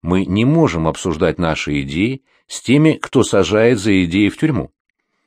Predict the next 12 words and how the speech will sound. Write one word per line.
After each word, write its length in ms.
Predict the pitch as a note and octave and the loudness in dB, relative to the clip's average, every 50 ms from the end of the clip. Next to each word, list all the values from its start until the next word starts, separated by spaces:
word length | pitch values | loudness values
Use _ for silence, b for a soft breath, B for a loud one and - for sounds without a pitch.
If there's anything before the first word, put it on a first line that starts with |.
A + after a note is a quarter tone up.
| _ _ _ _ | _ _ _ _
И 140 | - D2+ D2 | -8 -8 -6
почти 460 | C#2+ - D2+ D#2 - - - D#3 D#3+ | -4 -4 -6 -6 -6 -4 -2 -2 -2
убедил 560 | D#3 F3+ F3+ D3 E3+ D#3+ B2 G#2+ A2+ C#3+ D#3 | 0 0 0 2 2 0 2 2 4 4 4
его 260 | C#3+ A2 F#2+ F2+ B2 C3+ | 4 2 2 2 0 0
в 80 | - | 0
своей 300 | - G#2 G2 G2 A2+ C3 | 0 2 4 4 4 4
правоте, 500 | C3 - C#3 C#3+ D3+ D3+ - - - - _ _ _ _ _ _ _ _ _ _ _ _ _ _ _ _ _ | 2 2 2 2 2 0 -2 -6 -8 -8 _ _ _ _ _ _ _ _ _ _ _ _ _ _ _ _ _
чтоб 260 | - - - F2 D#2 D2 | -14 -8 -4 -4 -4 -2
затем 460 | D2 E2+ D#2+ - - C#3+ D#3+ D#3 - | -2 -2 -2 0 0 0 0 0 -2
самому 560 | - - - G#2 G2 F2+ E2+ E2 E2+ F#2 F#2+ | -6 -4 -2 0 2 2 2 2 2 0 0
в 80 | G#2 G2 | 0 -2
ней 320 | G#2 G#2+ A2 A2 A2+ A2+ | -2 -2 -2 -4 -4 -8